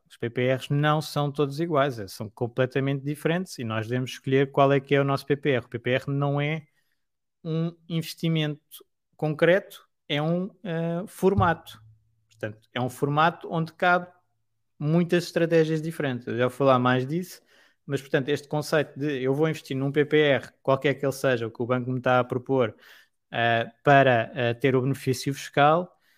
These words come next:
eh, não, na minha opinião, não é o mais correto. Ou seja, eu não vou investir em nada só porque tem benefício fiscal,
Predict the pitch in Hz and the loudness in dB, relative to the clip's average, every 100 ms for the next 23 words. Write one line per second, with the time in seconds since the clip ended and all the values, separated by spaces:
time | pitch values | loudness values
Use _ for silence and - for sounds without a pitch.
0 | _ _ _ _ - - 143 151 156 160 | _ _ _ _ -12 -2 0 0 -2 -4
1 | 220 - _ _ 143 151 160 170 - _ | -12 -18 _ _ -2 2 2 2 -4 _
2 | 139 139 143 147 151 156 160 160 156 156 | -4 -2 0 0 0 2 0 2 0 -2
3 | - 156 131 117 - 101 117 151 165 151 | -2 0 0 -2 -6 -4 -2 0 0 0
4 | 156 147 - 135 - _ _ _ 135 139 | -4 -6 -6 -8 -8 _ _ _ -4 -2
5 | 139 135 139 147 170 175 _ _ _ _ | 0 0 0 0 -2 -4 _ _ _ _
6 | _ _ _ - - 170 151 143 - 139 | _ _ _ -16 0 2 2 -2 -2 -2
7 | 131 127 139 131 147 - - 170 214 247 | -2 -4 -8 -6 -8 -4 2 4 2 -4